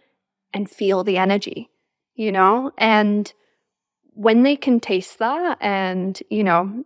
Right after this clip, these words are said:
I mean, I always say to reflectors, "Be a sieve and not a sponge." You know, it's not about absorbing the energies around you and attaching to them. It's about tasting them,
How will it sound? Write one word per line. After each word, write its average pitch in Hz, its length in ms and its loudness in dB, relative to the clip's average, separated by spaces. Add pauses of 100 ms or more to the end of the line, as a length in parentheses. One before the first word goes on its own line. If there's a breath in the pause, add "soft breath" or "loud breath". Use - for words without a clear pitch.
I 202 80 -6
mean, 190 200 -2
I 190 100 2
always 185 180 -2
say 185 220 -4
to - 160 -10
reflectors, 196 880 -6
"Be 202 160 -4
a 185 80 -4
sieve 185 420 -2
and 185 160 -2
not 175 180 -2
a 185 60 -10
sponge." 254 680 2 (340 soft breath)
You 220 140 0
know, 185 280 4
it's 190 220 -8
not 202 160 2
about 180 320 0
absorbing 208 920 4
the 254 120 4
energies 262 460 2
around 254 380 0
you 262 80 0
and 208 120 -2
attaching - 680 -2
to 277 120 -6
them. 311 440 -2
It's - 160 -8
about 185 600 -4
tasting 302 460 -4
them, 240 320 -2